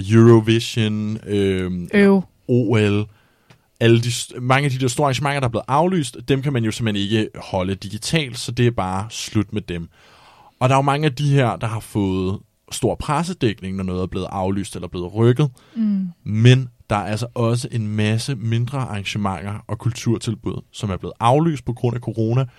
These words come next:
Speaker 1: men som slet ikke har fået noget dækning.
Speaker 2: Okay.
Speaker 1: Og det synes jeg, vi skal lave lidt om på her.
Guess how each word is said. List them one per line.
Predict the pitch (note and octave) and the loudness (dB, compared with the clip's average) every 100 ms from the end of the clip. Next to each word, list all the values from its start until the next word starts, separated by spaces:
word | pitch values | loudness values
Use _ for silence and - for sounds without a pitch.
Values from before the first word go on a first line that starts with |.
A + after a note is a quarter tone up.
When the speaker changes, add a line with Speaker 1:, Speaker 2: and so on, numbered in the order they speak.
| _ - | _ -14
Speaker 1:
men | - A2+ | -4 -2
som | A#2 | -2
slet | G#2 - A2+ G#2 | -8 -6 -2 0
ikke | G2 | -2
har | G2 | -8
fået | - F2 F2 | -10 -10 -8
noget | F2+ - | -12 -12
dækning. | G#2 - E2+ E2 _ _ _ _ _ _ E4+ A4 | -12 -10 -12 -14 _ _ _ _ _ _ -10 -8
Speaker 2:
Okay. | A#4 - B3+ G#3 F#3+ - _ _ | -10 -6 -4 -4 -6 -10 _ _
Speaker 1:
Og | A#2 A#2+ | -6 0
det | C#3 | -2
synes | B2 C3+ B2+ | 0 -2 0
jeg, | A#2 | 0
vi | A#2 | 0
skal | - A2+ | -2 0
lave | G#2 | 2
lidt | G2+ G#2 - | 2 0 -4
om | G#2 | -10
på | D#2 G#2+ | -8 -10
her. | F#2 F#2 | -8 -10